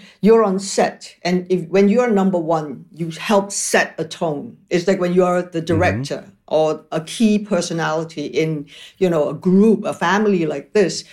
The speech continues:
Speaker 1: you have to help to set the tone. And she comes in always with love and embracing everyone.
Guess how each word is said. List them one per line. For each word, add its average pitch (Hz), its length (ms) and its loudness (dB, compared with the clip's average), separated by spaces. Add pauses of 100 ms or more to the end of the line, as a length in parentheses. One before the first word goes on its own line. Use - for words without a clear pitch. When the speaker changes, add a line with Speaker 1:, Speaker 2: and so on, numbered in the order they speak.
(140)
Speaker 1:
you 180 120 0
have 240 420 -4
to 170 120 -8
help 180 420 -2 (240)
to - 120 -8
set - 520 -2
the 143 100 -8
tone. 143 420 -10 (260)
And 180 180 -2
she 233 240 -2
comes 202 460 0
in 180 280 -2 (100)
always 214 800 0
with 151 300 -6
love 165 680 0 (180)
and 156 420 -4
embracing 165 760 2
everyone. 165 640 -4